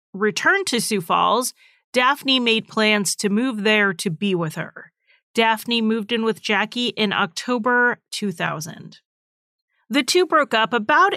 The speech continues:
a year and a half later, but they stayed friends and stayed roommates, sharing Jackie's house. In August two thousand two, Daphne started dating Sally Collins, and the two first moved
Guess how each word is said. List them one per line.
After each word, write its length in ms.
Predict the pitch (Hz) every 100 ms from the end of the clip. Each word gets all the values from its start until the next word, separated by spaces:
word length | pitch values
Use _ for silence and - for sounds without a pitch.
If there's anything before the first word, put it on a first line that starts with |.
| -
a 80 |
year 300 | 262 220 220
and 80 | 220
a 60 | 214
half 260 | 208 185
later, 380 | 196 190 196 185
but 160 | 175 202
they 120 | 220
stayed 400 | 208 - 285 311
friends 540 | - 220 196 190 196 -
and 320 | 240 233 220
stayed 400 | - - 262 240
roommates, 880 | 185 175 175 262 220 170 156 151 - -
sharing 480 | - 262 226 220 202
Jackie's 540 | 208 185 170 170 156
house. 600 | - 170 - - - - - _ _ _ _ _ _
In 180 | 269 269 -
August 480 | 240 240 269 - -
two 140 | 254
thousand 480 | 214 226 220 214 185
two, 380 | - 240 233 226
Daphne 480 | 233 247 349 392 370
started 460 | - 233 226 226
dating 360 | 190 202 202 196
Sally 440 | - 185 185 180
Collins, 720 | 165 - 185 165 - - - - _ _ - _ -
and 420 | 240 226 220 269 -
the 160 | 214
two 500 | 208 - 294 285 277 -
first 440 | - 277 339 -
moved 420 | 226 233 233 196